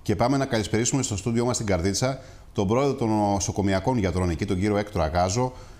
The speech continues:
μιας και υπάρχουν πάρα πολλά προβλήματα, ιδιαίτερα στα περιφερειακά νοσοκομεία. Ε, θα λέγαμε ότι είναι, εντός εισαγωγικών, γυμνή απέναντι στον κορονοϊό, ε, οι υπάλληλοι του ιατρονοσηλευτικού προσωπικού, ε, γιατροί και νοσοκόμοι.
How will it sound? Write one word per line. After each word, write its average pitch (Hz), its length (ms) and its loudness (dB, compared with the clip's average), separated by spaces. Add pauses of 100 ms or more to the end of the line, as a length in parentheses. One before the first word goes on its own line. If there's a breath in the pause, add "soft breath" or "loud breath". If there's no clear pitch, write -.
(160 loud breath)
μιας 110 400 0
και 110 360 2
υπάρχουν 113 380 0
πάρα 123 240 4
πολλά 87 200 0
προβλήματα, 92 600 2
ιδιαίτερα 101 380 0
στα 90 120 -2
περιφερειακά 87 500 0
νοσοκομεία. 90 680 -2 (420 loud breath)
Ε, 98 680 2
θα 101 180 0
λέγαμε 120 300 2
ότι 110 200 0 (480)
είναι, 127 140 0
εντός 117 180 0
εισαγωγικών, 104 420 0
γυμνή 110 300 2
απέναντι 82 380 0
στον 76 160 -6
κορονοϊό, 80 640 0 (300 loud breath)
ε, 87 440 2
οι 90 60 4
υπάλληλοι 101 420 0
του 95 140 -2
ιατρονοσηλευτικού 90 800 -2
προσωπικού, 104 760 -4 (340 loud breath)
ε, 90 580 0
γιατροί 98 340 0
και 95 100 -2
νοσοκόμοι. 117 680 -2